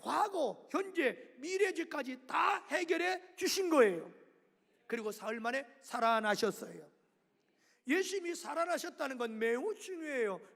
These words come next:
그분은 죄가 없다는 게 증명된 거예요. 하나님의 아들이라는 거예요. 그래서 온 인류의 유일한 구세주가 될 수 있었던 거예요.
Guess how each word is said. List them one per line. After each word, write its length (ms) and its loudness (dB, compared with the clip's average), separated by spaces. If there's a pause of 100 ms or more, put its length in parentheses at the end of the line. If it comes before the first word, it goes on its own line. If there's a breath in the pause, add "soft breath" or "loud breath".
그분은 420 -6 (240)
죄가 400 -4
없다는 320 -8
게 80 -10
증명된 640 -12
거예요. 260 -20 (240)
하나님의 480 -4
아들이라는 580 -2
거예요. 320 -6 (380 soft breath)
그래서 300 -2
온 180 -4
인류의 320 -4
유일한 400 -8
구세주가 840 -6
될 180 -2
수 380 -10
있었던 420 -10
거예요. 340 -12